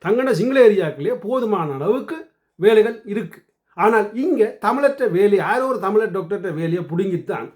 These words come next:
இவர்கள் அங்க வந்து வேலை செய்ய வேணும். ஏனென்றால் இவர்கள்,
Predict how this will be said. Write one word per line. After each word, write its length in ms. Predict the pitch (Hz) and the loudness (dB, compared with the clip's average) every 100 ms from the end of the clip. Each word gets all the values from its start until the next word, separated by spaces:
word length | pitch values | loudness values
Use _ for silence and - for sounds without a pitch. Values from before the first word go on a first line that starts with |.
| _ _ _ - | _ _ _ -6
இவர்கள் 300 | 247 269 247 | 2 4 4
அங்க 220 | 175 151 | 0 -2
வந்து 200 | 131 156 | -6 -2
வேலை 240 | 220 202 190 | 4 4 4
செய்ய 240 | 143 151 | -6 -8
வேணும். 280 | 143 110 - _ _ _ _ | -8 -10 -12 _ _ _ _
ஏனென்றால் 560 | 208 285 254 - - _ _ _ _ _ _ _ | 4 4 2 -4 -10 _ _ _ _ _ _ _
இவர்கள், 520 | 190 240 285 156 - | -4 2 2 0 -8